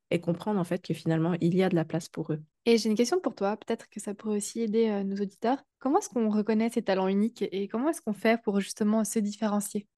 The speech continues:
Speaker 1: Ouh, ça c'est une bonne question. <laughs> Et je pense que, ben, tout simplement, moi je pense que quand on se lance en business, ben, c'est une école de vie, euh, qui va nous apprendre et nous faire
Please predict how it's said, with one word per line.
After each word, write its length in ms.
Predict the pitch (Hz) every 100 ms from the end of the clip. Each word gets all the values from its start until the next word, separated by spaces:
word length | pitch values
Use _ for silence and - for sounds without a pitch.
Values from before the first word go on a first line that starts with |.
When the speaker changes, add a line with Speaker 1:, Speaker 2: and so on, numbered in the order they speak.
| -
Speaker 1:
Ouh, 300 | 190 214 156 -
ça 160 | - 185
c'est 120 | 165
une 160 | 165 156
bonne 200 | 170 180
question. 420 | 170 170 185 262
<laughs> 1000 | - - 233 - 208 - 208 - - -
Et 260 | 269 240 175
je 100 | 175
pense 340 | 165 202 208
que, 560 | - 175 160 160 156 151 151 147 - - _
ben, 380 | 160 170 160 - -
tout 140 | 208
simplement, 440 | 208 202 185 170 185
moi 120 | 156
je 120 | 156
pense 200 | 175 180
que 140 | - - - - _ -
quand 140 | 202
on 60 | 170
se 140 | -
lance 160 | 202 208
en 80 |
business, 460 | 185 165 165 202 -
ben, 160 | 160 170
c'est 180 | -
une 100 | 156
école 260 | 156 156 180
de 80 | 165
vie, 340 | 156 180 175 - _ -
euh, 160 | 151
qui 160 | 156 156
va 140 | 170
nous 480 | 175 156 156 160 170 - _ _ - 156
apprendre 600 | 160 156 185 190 170 170 _ -
et 120 | 151
nous 120 | 160
faire 300 | - 147 151